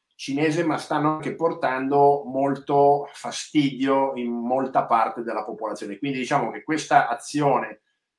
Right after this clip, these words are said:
che loro continuano a fare perché hanno promesso anteriormente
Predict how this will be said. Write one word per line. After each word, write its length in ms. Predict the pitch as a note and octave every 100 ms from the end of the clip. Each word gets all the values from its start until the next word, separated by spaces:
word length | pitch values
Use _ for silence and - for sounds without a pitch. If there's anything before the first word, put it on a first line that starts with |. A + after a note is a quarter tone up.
| _
che 140 | -
loro 280 | A#2 C#3 D3+
continuano 480 | B2+ A2+ B2 B2 A#2+
a 60 | A#2
fare 720 | D3 C3+ A2+ G#2 G2+ G2 _ _
perché 280 | - B2 -
hanno 200 | A#2+ B2+
promesso 960 | A#2+ B2 C#3 D#3+ D3 - C3 A#2 - - _
anteriormente 1400 | - A#2 A2+ B2+ B2 A#2+ B2 C#3 C3 A#2 - A2 G#2